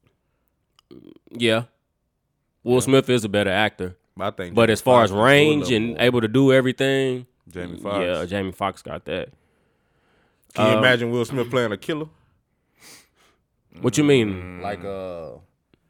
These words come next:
Speaker 2: damn, what's that movie Jamie Foxx was in when he was, uh,
Speaker 3: What movie?
Speaker 2: I can't, you know, I can't think that goddamn far. I had to come back to that shit.
Speaker 1: What, um, that movie off of Netflix?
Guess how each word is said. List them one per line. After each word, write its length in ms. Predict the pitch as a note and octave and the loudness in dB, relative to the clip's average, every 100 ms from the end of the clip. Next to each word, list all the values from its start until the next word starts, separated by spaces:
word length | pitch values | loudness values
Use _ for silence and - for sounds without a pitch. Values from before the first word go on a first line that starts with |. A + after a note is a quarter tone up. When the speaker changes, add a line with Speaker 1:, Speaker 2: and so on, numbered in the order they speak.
| _ _ _ _ _ _ _ | _ _ _ _ _ _ _
Speaker 2:
damn, 200 | A2 A2+ | -6 -6
what's 100 | B2 | -4
that 100 | A#2+ | -6
movie 200 | A#2 A2 | -6 -8
Jamie 240 | A#2 A#2 | -8 -8
Foxx 260 | A2 B2+ A#2+ | -4 -4 -4
was 100 | A2+ | -10
in 340 | B2 A#2+ A#2 | -12 -10 -10
when 80 | A#2+ | -10
he 40 | A#2+ | -10
was, 140 | A2 | -8
uh, 380 | A#2 A#2 A2+ G#2+ A2 _ _ _ _ _ _ _ _ _ _ _ _ _ _ | -6 -4 -6 -10 -16 _ _ _ _ _ _ _ _ _ _ _ _ _ _
Speaker 3:
What 120 | G2+ | -20
movie? 380 | F#2+ E2 C#2 C2+ C#2+ - - _ _ - | -18 -18 -20 -20 _ -20 -20 _ _ -20
Speaker 2:
I 80 | |
can't, 200 | - C#2+ | -18 -16
you 80 | F#2 | -16
know, 100 | G2+ | -12
I 80 | D#2+ | -12
can't 220 | D2+ D2 | -12 -18
think 180 | D2 C#2+ | -20 -18
that 180 | D#2+ D2+ | -18 -16
goddamn 440 | D2 - C#2+ C#2 | -16 -18 -20 -20
far. 340 | - C#2+ B1+ D2+ _ - | -20 -18 -18 -20 _ -18
I 100 | F#2+ | -14
had 120 | E2+ | -14
to 60 | - | -16
come 140 | F2+ | -18
back 160 | E2 D#2 | -18 -18
to 80 | D#2 | -18
that 140 | D2+ | -20
shit. 220 | - - _ _ _ _ _ - | -20 -20 _ _ _ _ _ -6
Speaker 1:
What, 300 | B2+ B2+ A2+ | 2 2 2
um, 640 | F#2+ A2 G#2+ G#2 F#2+ F2+ F2 _ _ _ _ _ _ - | 2 2 2 0 -2 -8 -14 _ _ _ _ _ _ -2
that 220 | A2+ A2 | 0 2
movie 240 | A#2+ C#3 | 4 6
off 160 | C3+ A#2+ | 6 6
of 60 | |
Netflix? 540 | C3+ D#3+ F#3 F#3 - | 4 4 4 2 -2